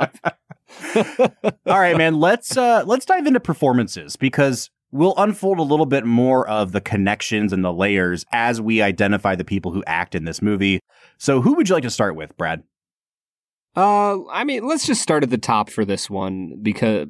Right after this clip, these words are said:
Speaker 1: partially because I don't think anybody will know any of the other <laughs> actors other than William Holden.
Speaker 2: <laughs>
Speaker 1: Uh, so, yeah, let's start with, uh, Joe Gillis,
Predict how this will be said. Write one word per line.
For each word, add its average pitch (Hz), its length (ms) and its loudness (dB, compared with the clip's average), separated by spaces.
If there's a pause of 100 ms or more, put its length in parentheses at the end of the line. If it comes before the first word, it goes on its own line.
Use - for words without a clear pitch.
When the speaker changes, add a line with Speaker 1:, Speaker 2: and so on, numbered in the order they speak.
Speaker 1:
partially 160 360 0
because 113 360 0
I 107 100 2
don't 104 160 -2
think 107 160 -2
anybody 101 600 -2 (420)
will 113 220 2
know 110 760 0
any 147 240 2
of 139 100 -2
the 147 120 2
other 143 200 0
<laughs> - 0 -
actors - 640 -2 (160)
other 160 300 -2
than 151 180 0
William 147 300 2
Holden. 147 520 0
Speaker 2:
<laughs> - 60 -18 (720)
Speaker 1:
Uh, 139 420 2
so, 196 320 2
yeah, 285 300 2
let's 214 180 0
start 247 240 0
with, 233 240 0
uh, 220 320 2
Joe 220 280 0
Gillis, 202 720 0